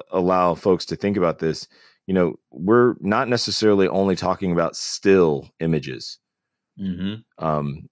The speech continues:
Speaker 1: moving images have the same proclivity to have these same three questions asked of them.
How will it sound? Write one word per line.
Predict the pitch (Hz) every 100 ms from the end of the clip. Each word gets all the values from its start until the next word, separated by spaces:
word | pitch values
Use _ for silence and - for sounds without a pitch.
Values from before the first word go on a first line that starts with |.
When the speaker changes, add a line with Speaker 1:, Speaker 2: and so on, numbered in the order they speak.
| -
Speaker 1:
moving | 95 98 101
images | 92 90 82 85 80 - -
have | 82 85 76
the | 87
same | - 98 92 92
proclivity | 87 85 92 85 82
to | 78
have | 82 80
these | 80
same | - 87 85
three | 80 87 80
questions | - 78 - 80 76
asked | 76 76 -
of | 55 76 78
them. | 69 58